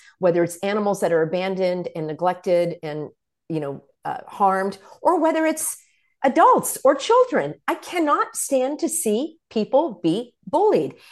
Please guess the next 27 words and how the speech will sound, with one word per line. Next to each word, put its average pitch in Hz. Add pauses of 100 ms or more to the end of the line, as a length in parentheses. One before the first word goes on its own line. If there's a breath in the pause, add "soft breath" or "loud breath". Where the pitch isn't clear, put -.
(220 soft breath)
And 320
for 320
some 381 (140)
reason, 220
God 214
has 269
<laughs> 175
gifted -
me 220
with 202
an 208
ability 190 (140 loud breath)
to 240
read 208
between 233
the 190
lines. 190
I 180
can 180 (200 soft breath)
read 254
quickly 269
and 233
I 175
can 175
understand 214 (240 soft breath)
the 196
law. 180